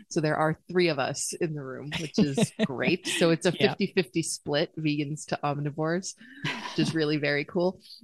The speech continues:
Speaker 1: Um,
Speaker 2: <laughs>
Speaker 1: but when we're with my family, we are definitely in the minority,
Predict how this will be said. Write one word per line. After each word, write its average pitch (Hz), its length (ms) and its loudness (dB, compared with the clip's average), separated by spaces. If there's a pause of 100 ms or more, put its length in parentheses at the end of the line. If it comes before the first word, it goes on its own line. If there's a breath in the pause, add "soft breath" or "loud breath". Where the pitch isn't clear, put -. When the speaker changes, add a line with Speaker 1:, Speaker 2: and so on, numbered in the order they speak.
(180)
Speaker 1:
Um, 156 520 4 (100)
Speaker 2:
<laughs> - 80 -12
Speaker 1:
but 175 260 6
when 185 140 4
we're 175 80 2
with 170 220 0
my 226 220 4
family, 180 500 2
we 160 180 0
are 151 140 0
definitely 147 640 -4
in 151 100 -4
the 147 60 -4
minority, 139 760 -6